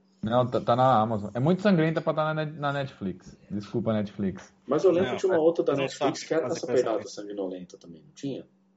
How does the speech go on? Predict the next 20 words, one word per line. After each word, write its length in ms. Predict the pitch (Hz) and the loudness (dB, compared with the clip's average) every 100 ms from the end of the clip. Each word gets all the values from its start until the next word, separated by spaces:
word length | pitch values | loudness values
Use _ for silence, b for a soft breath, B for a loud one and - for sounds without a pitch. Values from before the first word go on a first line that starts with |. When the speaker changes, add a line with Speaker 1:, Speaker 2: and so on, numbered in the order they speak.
| - | -4
Speaker 2:
Que 60 | |
era 140 | 98 98 | -2 2
Speaker 1:
Tem? 160 | 104 | 2
Speaker 2:
uma 80 | 156 | 4
louca, 180 | 196 - | 2 -2
uma 120 | 98 | -6
katana, 340 | 104 101 95 80 101 117 95 | -6 -6 -6 -6 -8 -8 -8
umas 140 | 87 | -10
paradas 300 | 82 85 - | -10 -10 -10
assim? 200 | - 131 - _ _ _ _ _ _ - | -10 -12 -14 _ _ _ _ _ _ 2
Speaker 1:
É 320 | 127 151 147 | 6 10 10
essa, 200 | 147 - | 8 4
pô. 220 | 131 104 87 - _ _ _ - | -4 -6 -8 -12 _ _ _ -4
Mas 180 | 98 104 | 0 0
não 180 | 135 | 2
é 100 | 139 151 | 4 4
da 80 | |
Netflix. 500 | 135 113 - 190 - - _ _ _ _ - | 2 0 -2 -4 -4 -10 _ _ _ _ 0
Ou 200 | 113 107 | 4 4
não? 300 | 95 90 | 2 -2